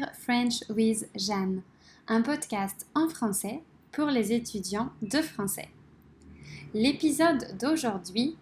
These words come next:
n'en est pas vraiment un, puisqu'il s'agit d'un épisode de transition. D'ailleurs, toute la transcription est disponible dans la description, au moins sur la plateforme de podcast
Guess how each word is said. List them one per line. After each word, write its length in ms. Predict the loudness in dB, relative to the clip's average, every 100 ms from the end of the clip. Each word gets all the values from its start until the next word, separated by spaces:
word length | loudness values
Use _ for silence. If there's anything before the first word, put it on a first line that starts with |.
| -16 -20 -8 4
n'en 380 | 8 8 6 2
est 160 | -2 -2
pas 240 | 0 0
vraiment 460 | 0 4 4 4 0
un, 180 | -4 -6 -10 _ _
puisqu'il 540 | -4 -4 -2 -2 -2 0
s'agit 540 | 0 0 0 -2 -2
d'un 240 | -4 2 2
épisode 600 | 2 0 2 2 2 -4 -6
de 100 | -4
transition. 760 | -4 -2 2 2 0 -4 -4 -8 -16 _ _ _ _ -20 -20 -20 -12
D'ailleurs, 640 | -2 2 4 4 2 0 -6 -14 _ _ _ 0
toute 300 | 0 2 -4 -2
la 160 | -2
transcription 920 | -2 0 -2 -2 -4 -4 -2 -2 -4 -6
est 120 | -4 -4
disponible 880 | 0 0 0 0 2 2 0 -2 -6
dans 360 | -10 0 0 0 -2
la 160 | -4
description, 720 | -2 -2 -4 -6 -8 -6 -8 -10 -16 _ _ -20 -20 -20 -20 _ _ 2
au 120 | 6
moins 360 | 6 6 2
sur 280 | -2 -4 0
la 180 | 0 0
plateforme 640 | 0 -2 -2 0 2 4
de 80 | 4
podcast 720 | 2 -4 -4 -2 0 -2 -4